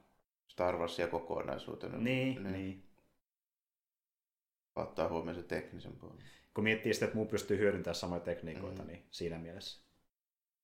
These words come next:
Speaker 1: Hyvä. Onneksi kaikki päättyi hyvin ja tässä nyt ei ole mitään,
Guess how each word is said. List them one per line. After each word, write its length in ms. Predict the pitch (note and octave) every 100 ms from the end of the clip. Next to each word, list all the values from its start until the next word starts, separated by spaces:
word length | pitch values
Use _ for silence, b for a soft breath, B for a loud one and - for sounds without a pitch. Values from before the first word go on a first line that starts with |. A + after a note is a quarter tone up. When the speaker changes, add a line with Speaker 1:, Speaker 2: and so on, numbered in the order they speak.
| _ _ _ _ _ _ _ _ _ _ _ _ _ _ _ _ _ _ _ _ _ _ _ -
Speaker 1:
Hyvä. 300 | F#2 F2+ -
Onneksi 380 | B2 B2+ - -
kaikki 380 | G#2+ G#2 -
päättyi 400 | E2 D#2 D#2+ - F2
hyvin 340 | E2+ E2+ B1+
ja 60 | -
tässä 320 | - - - - -
nyt 200 | F#2 -
ei 160 | E2+
ole 80 | E2+
mitään, 400 | F#2+ F#2+ F2+ -